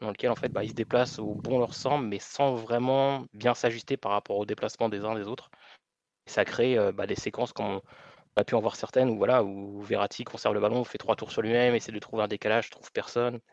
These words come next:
Un Danilo qui, en moment, je crois, envoie une sorte de sacoche sur Icardi,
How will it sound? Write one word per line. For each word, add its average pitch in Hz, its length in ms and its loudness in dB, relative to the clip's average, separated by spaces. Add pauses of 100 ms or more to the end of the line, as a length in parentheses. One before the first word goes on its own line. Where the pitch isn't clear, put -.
(1000)
Un 104 120 0
Danilo 117 380 6 (120)
qui, 113 120 0
en 107 60 4
moment, 113 260 0
je - 60 -8
crois, 113 220 2
envoie 107 260 -4
une 104 60 -4
sorte 110 240 -8
de 113 340 -4 (680)
sacoche - 400 6
sur 127 240 0
Icardi, 131 480 0